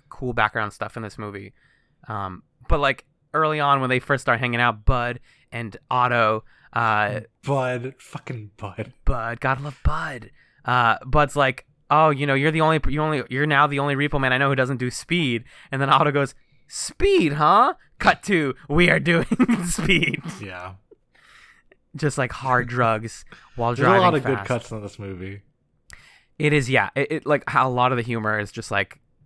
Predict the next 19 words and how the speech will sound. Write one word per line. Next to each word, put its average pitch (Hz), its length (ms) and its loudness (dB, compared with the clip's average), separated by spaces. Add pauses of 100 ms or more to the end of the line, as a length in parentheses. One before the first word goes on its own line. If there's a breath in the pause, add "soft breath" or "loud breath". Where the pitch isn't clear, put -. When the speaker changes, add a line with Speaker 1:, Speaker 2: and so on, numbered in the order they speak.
(200)
Speaker 1:
hilarious, 113 500 -2
like, 104 140 -6
almost 165 340 0
<laughs> - 20 -2
like 190 120 -4
Family 143 320 0
Guy-esque 127 380 2
cuts, - 280 -2
but - 160 -6
to 156 80 -2
the 123 100 -4
future 135 360 -6
instead 131 300 -2
of 113 80 0
Speaker 2:
Yeah. 107 180 -2 (120)
Speaker 1:
flashbacks. 151 360 -2 (340 soft breath)
Speaker 2:
Sure, 101 300 -10
Speaker 1:
Um, 113 220 -2
Speaker 2:
yeah. 95 200 -16